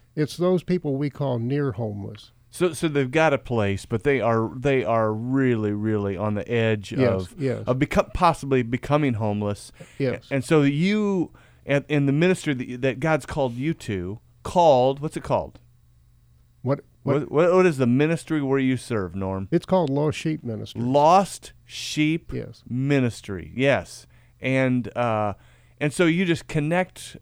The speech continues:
Speaker 2: uh, in that way with, like that lady, um, who did have a home. H-, uh, uh, uh, of the percentage of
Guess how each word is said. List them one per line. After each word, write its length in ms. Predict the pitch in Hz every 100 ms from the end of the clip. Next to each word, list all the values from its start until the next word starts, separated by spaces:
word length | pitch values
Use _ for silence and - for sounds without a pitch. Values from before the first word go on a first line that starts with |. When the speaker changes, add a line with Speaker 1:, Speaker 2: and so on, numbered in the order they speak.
| -
Speaker 2:
uh, 400 | 123 113 107 92 - _ _ _ _ _ -
in 140 | 135
that 220 | 147 160
way 320 | 135 143 127
with, 440 | 123 - 113 117 113 117
like 200 | 131 127
that 180 | 147 131
lady, 460 | 135 117 101 107 - _ _ _ _ _ -
um, 460 | 120 113 110 107 - _ _ _
who 260 | - 165 175
did 260 | 156 226
have 240 | 208 165 127
a 60 |
home. 520 | 113 110 101 101 104 107 - _ _ _ _ -
H-, 100 | -
uh, 120 | - - -
uh, 60 | - -
uh, 60 | -
of 300 | - 147 151
the 100 | 151
percentage 680 | 156 165 - 208 208 190 147
of 420 | - 131 120 -